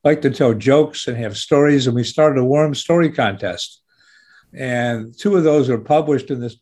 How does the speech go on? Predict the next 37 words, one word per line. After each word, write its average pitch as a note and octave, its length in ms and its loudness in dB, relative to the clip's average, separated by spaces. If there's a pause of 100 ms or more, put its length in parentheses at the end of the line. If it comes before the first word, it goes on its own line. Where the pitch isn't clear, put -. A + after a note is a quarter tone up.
(140)
in C#3 160 -8
this C3 180 -4
article E3 480 0
that, A2 240 -6
that G#2 100 -2
was A2 180 -4
published C3 460 -2 (160)
last B2+ 340 -2
month D#3+ 300 -2
in B2+ 100 -4
Taxes C3+ 480 -4
Magazine. B2 480 -2
So A2 380 -4 (400)
if A#2 140 -4
anyone C#3+ 340 2
would A#2 100 0
like C3 300 0
to B2+ 100 -4
have B2 260 -2
that, D3 360 -2
likewise, C3 640 -4
call B2+ 300 -4
me D#3+ 200 -4
or A2+ 120 -2
email C3 340 -2
me, F3 260 -4 (540)
and A#2+ 100 -4
I'm A#2 80 -2
happy C3+ 340 2
to, B2 280 -2
to - 140 -12
send C#3 280 -4
you B2 180 0
a A#2 40 -4
copy. A#2 460 -4 (280)
And, G#2 280 -10
uh, G2+ 260 -2